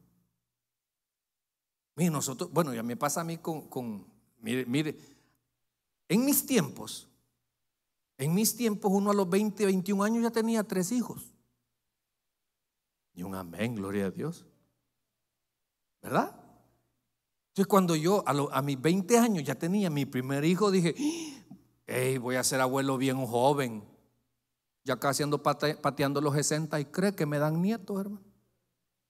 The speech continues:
Entonces comencé a mi, eh, comencé a hacerle como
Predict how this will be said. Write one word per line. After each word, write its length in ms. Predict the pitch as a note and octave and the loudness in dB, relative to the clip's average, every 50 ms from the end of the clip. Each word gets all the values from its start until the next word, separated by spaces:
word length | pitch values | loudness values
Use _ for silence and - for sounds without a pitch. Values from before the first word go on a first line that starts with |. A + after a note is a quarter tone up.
| _ _ _ _ _ _ _ _ _ _ _ _ _ _ _ _ _ _ _ _ _ _ _ _ _ _ _ _ _ _ _ _ _ _ _ _ _ _ _ _ _ _ _ _ _ _ _ _ _ _ _ _ _ _ _ _ _ _ _ | _ _ _ _ _ _ _ _ _ _ _ _ _ _ _ _ _ _ _ _ _ _ _ _ _ _ _ _ _ _ _ _ _ _ _ _ _ _ _ _ _ _ _ _ _ _ _ _ _ _ _ _ _ _ _ _ _ _ _
Entonces 340 | E3 E3 - A3+ G#3 A#3 - | -6 0 0 0 0 0 0
comencé 400 | - G#3 G3 F#3+ E3+ D3+ F#3+ G#3 | 0 0 2 2 0 0 0 0
a 80 | G#3+ | 0
mi, 260 | G#3+ G#3+ G#3 G#3+ A3+ | 0 0 0 0 0
eh, 340 | G#3+ G#3+ - F3 F3 E3 E3+ | -2 -2 -4 -4 -6 -6 -4
comencé 320 | - E3+ E3 D#3+ C#3+ D3+ F#3+ | -4 -2 -2 0 0 0 0
a 40 | |
hacerle 340 | F3+ F3+ G#3 G#3 G3 G#3+ F#3 | 2 2 0 0 0 -2 -2
como 360 | - F#3 E3+ E3 D3 - - | -2 -2 -2 -2 -4 -6 -8